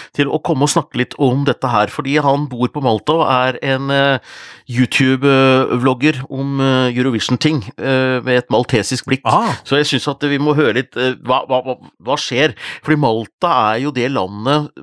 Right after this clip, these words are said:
Speaker 1: hvor det er, i hvert fall et av dem, som har størst interesse for å se dette her. Det er altså en enorm seer, eh, altså seeroppslutning rundt alt som har med Eurovision å gjøre, og så, men dette var jo bare første delfinale. Det er mulig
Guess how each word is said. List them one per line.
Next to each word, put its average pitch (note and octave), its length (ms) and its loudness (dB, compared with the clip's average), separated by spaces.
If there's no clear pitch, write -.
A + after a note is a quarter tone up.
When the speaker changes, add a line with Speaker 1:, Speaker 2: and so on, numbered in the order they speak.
Speaker 1:
hvor C3 160 2
det D3+ 100 0
er, A#2+ 300 0
i C3 40 0
hvert B2 80 0
fall - 160 -2
et - 180 -4
av C3+ 80 4
dem, D#3+ 200 0
som C#3+ 200 -10
har C#3+ 120 -2
størst - 480 -6
interesse C#3+ 580 -2
for D#3 160 -2
å F3+ 100 -4
se - 260 -4
dette D3 280 0
her. C#4+ 180 0
Det F3+ 100 2
er D3+ 180 2
altså D#3+ 180 -4
en D#3 100 -2
enorm D#3+ 720 0
seer, C3+ 420 2
eh, C3+ 540 2
altså D3+ 240 0
seeroppslutning C#3 840 0
rundt C3 240 -2
alt A#2 140 -6
som C#3 140 -6
har A#2+ 60 -4
med C3 160 2
Eurovision C3 380 0
å C3+ 80 2
gjøre, C3+ 360 2
og C#3 80 -6
så, D3 640 0
men C#3 120 0
dette C3 180 -2
var D3+ 140 4
jo D3 80 2
bare D3+ 120 0
første D#3 680 -2
delfinale. B2+ 400 0
Det D3+ 80 2
er D3+ 80 2
mulig D#3 440 2